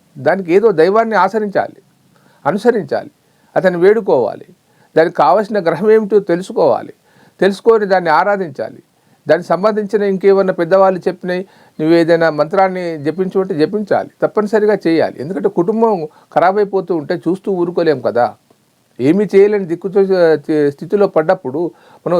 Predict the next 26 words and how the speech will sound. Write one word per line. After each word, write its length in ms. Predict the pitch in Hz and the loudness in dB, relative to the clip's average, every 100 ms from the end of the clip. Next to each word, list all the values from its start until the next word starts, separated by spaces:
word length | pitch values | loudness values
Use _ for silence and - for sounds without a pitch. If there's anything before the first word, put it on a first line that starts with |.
| 131 | 2
దైవమే 320 | 143 190 208 196 | 2 2 0 -2
శరణ్యం 320 | 160 143 123 110 | -2 -2 -4 -2
కదా. 180 | 123 131 - _ _ _ _ _ | -2 -2 -4 _ _ _ _ _
ప్రయత్నించని 600 | 147 190 202 214 208 208 208 | 0 0 0 -4 -2 2 0
వారికి 220 | 202 196 151 | 0 0 0
భగవంతుడు 360 | 175 196 196 185 | 0 0 0 2
కూడా 120 | 185 175 | 2 2
సహకారం 380 | 160 151 139 110 | 2 2 -6 -6
చేయడు. 240 | 107 104 - _ _ _ 120 | -16 -18 -20 _ _ _ 2
జ్యోతిషము 540 | 160 196 220 220 208 208 - | 2 2 -2 -4 -2 -4 -4
అన్ని 160 | 160 208 | 0 0
సమస్యలకు 440 | 208 202 208 202 196 156 | 0 0 0 0 0 -2
పరిష్కార 320 | 151 214 196 185 | 0 0 2 2
మార్గాన్ని 360 | 180 170 170 - | 0 0 -2 -2
చూపెడుతుంది, 560 | 147 147 117 101 - - _ _ _ _ | -6 -6 -8 -16 -18 -20 _ _ _ _
నూటికి 320 | 151 196 190 185 | 0 2 2 -2
నూరు 140 | 185 180 | -2 2
శా-, 220 | 175 143 - | 2 2 -2
శాతం 260 | 143 143 151 131 | -2 -2 -4 -6
నిజం 200 | 110 92 | -8 -10
ఇది. 120 | - _ _ _ _ _ _ _ _ _ _ - 127 | -18 _ _ _ _ _ _ _ _ _ _ -4 -2
రెండవ 240 | 175 226 214 | 0 0 0
స్థానం 300 | 214 202 196 190 | 0 0 0 0
కానీ, 160 | 190 196 - | 0 0 0
పదకొండవ 380 | 175 208 190 185 | 0 -2 -2 -2
స్థానం 300 | - 156 151 | 0 0 0